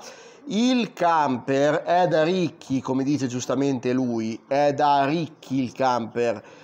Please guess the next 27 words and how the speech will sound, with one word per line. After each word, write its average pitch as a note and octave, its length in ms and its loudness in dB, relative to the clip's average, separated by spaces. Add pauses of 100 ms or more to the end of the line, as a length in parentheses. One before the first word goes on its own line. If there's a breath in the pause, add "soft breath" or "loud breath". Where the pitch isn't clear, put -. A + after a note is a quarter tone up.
(260 loud breath)
Allora, D3 380 2
gasolio D3+ 800 2
siamo C#3+ 320 0
a - 20 4
otto D#3 340 0
con D3 180 -2
un C#3+ 120 0
litro, C#3 420 -2
campeggi, C3+ 720 0
ho C#3 40 0
visto C3 280 -2
prezzi C#3 400 -4
folli. C3 560 0 (220 loud breath)
Loro F3+ 300 2
hanno E3 360 2
delle C#3 220 0
vere D3 240 2
motiva-, C3 360 -2
hanno E3 220 2
anche F3+ 260 0
delle C3+ 200 0
valide C#3+ 320 0
motivazioni, C3 760 -2
perché A2+ 180 -6
dicono: B2 280 -4
"C'è C3+ 140 -6
inflazione, B2 840 -4